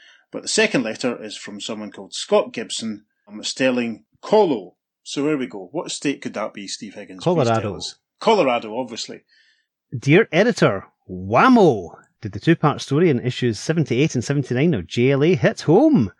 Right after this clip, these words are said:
Speaker 2: This is perhaps the finest material to appear in a D C magazine in years. If you don't want to take my word for it, turn to one of Colorado's largest newspapers, the Denver Post. Some weeks ago, it ran an article concerning the new trend in your magazines.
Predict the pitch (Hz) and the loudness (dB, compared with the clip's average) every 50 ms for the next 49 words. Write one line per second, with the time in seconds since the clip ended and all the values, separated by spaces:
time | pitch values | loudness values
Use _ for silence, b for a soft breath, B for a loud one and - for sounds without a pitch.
0 | b b b b b b b _ _ _ _ 143 147 - 147 - - 110 - 135 | b b b b b b b _ _ _ _ -6 -4 -4 -6 -6 -6 -2 0 0
1 | 160 - - - 117 - _ 123 151 190 202 160 - 139 123 - 143 143 160 165 | 0 0 -4 -8 -10 -6 _ 2 4 4 4 2 0 -4 -2 0 0 2 2 0
2 | 151 - 131 - - - 147 170 165 156 139 120 110 98 - 143 139 - 160 143 | 0 -2 -4 -6 -2 0 0 2 2 2 0 0 -2 0 -2 -2 0 0 0 2
3 | 143 147 156 147 147 123 143 160 165 - - 131 180 202 185 139 98 95 107 147 | 2 2 2 0 0 2 2 2 2 0 0 0 2 2 2 2 0 2 2 2
4 | 233 277 226 131 104 98 - - - - - _ _ _ _ _ _ _ _ _ | 4 4 4 2 2 -2 -6 -10 -10 -12 -14 _ _ _ _ _ _ _ _ _
5 | - 87 - 104 95 139 175 143 131 143 123 - - 147 156 123 117 123 190 208 | -16 -10 -8 -2 2 2 2 2 0 -2 -4 0 0 0 2 2 2 2 4 4
6 | 139 117 113 - - 139 180 185 - - - - b b b b _ - - 135 | 2 2 -2 -2 -2 -2 -2 -2 -2 -8 -16 -20 b b b b _ 0 2 4
7 | 180 196 - 135 113 123 135 123 101 - - - 135 139 123 113 117 143 170 190 | 4 4 2 2 2 2 2 2 0 -2 0 0 2 2 4 4 4 4 4 4
8 | 190 170 - 110 107 113 135 - 196 170 - - 175 220 247 - - 180 156 - | 2 2 0 -2 -2 -2 0 0 -2 -2 0 0 0 0 0 0 2 0 0 2
9 | - 95 92 92 - - - - _ _ _ _ _ _ _ - 196 147 - - | 0 -4 -6 -8 -12 -14 -14 -16 _ _ _ _ _ _ _ -2 -2 -2 0 0
10 | 123 110 113 131 127 160 202 - - - - 190 277 302 208 - - - - - | 0 2 2 2 4 4 2 2 0 2 2 4 6 6 4 2 0 -4 -8 -10
11 | - - - _ _ _ _ _ _ _ _ _ _ _ - - 226 220 214 254 | -14 -18 -20 _ _ _ _ _ _ _ _ _ _ _ 2 4 6 6 4 2
12 | 180 - 160 120 110 131 170 196 - 73 110 120 139 139 117 117 135 160 - - | 0 -2 -2 0 2 4 4 2 2 0 0 2 2 2 4 2 0 0 -2 -4
13 | - - 131 131 - 113 98 - - 123 127 139 156 165 151 131 92 95 87 95 | -2 -2 -2 -2 -2 -6 -6 -2 -2 0 0 2 2 2 2 2 0 -2 -4 -4
14 | 101 131 156 151 - - 127 123 139 143 123 123 117 117 123 156 165 135 107 113 | 0 0 0 0 0 -2 0 2 2 2 2 2 0 2 4 4 4 4 2 2
15 | 143 170 180 156 - 156 127 107 95 87 82 - - - | 2 2 2 2 2 2 2 2 0 -2 -6 -10 -12 -14